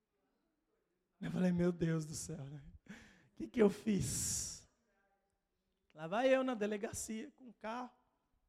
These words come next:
bonito, gostoso, confortável, né? Vamos lá, não, não é nada. Pronto, o policial olhou pra minha cara e falou, "Pronto, esse carro, não sei se o senhor sabe, mas ele tem dois processos,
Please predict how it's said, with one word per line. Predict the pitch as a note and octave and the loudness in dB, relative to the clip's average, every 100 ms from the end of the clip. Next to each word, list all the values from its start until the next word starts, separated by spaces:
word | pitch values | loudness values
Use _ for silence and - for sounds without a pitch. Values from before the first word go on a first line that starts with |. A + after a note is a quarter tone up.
| _ - _ | _ -20 _
bonito, | C#3 F3+ F#3+ A3 - | 0 2 4 2 0
gostoso, | D#3 D3+ F3+ F3+ | -4 -4 -4 -8
confortável, | F3+ D#3+ E3 C#3 F#3+ G#3 F#3+ | -6 -6 -4 -4 -6 -8 -12
né? | G3 B3+ | -16 -20
Vamos | A4 | -8
lá, | F#4+ F#4+ | -6 -4
não, | E4+ | -4
não | E4+ G4+ | -2 -2
é | |
nada. | A#3 G#3 A3+ E3 C3+ _ _ _ _ - - - _ - - - - | -2 -4 -6 -8 -20 _ _ _ _ -4 -4 -4 _ -12 -12 -12 -12
Pronto, | - A#4+ | -10 -10
o | - | -10
policial | A#3 G#3 - A#3+ | -6 -4 -2 0
olhou | A3 A3+ | 0 -2
pra | A3 | -4
minha | A3+ A3 | -6 -6
cara | C4 | -8
e | B3 | -6
falou, | B3 | -8
"Pronto, | F#3+ A3 - | -8 -10 -10
esse | F#3 - | -10 -10
carro, | A3 A3+ G#3 G#3 | -8 -6 -6 -12
não | F3 D#3+ | -16 -20
sei | - F3 | -18 -16
se | D#3 | -16
o | |
senhor | E3+ D#3 | -14 -14
sabe, | G3+ G3 | -14 -14
mas | F3+ | -16
ele | E3 | -18
tem | - E3 | -18 -20
dois | D#3+ F3+ - | -10 -10 -10
processos, | D#3+ D#3 - G3 G#3 - G#3+ - | -14 -12 -10 -8 -8 -8 -8 -8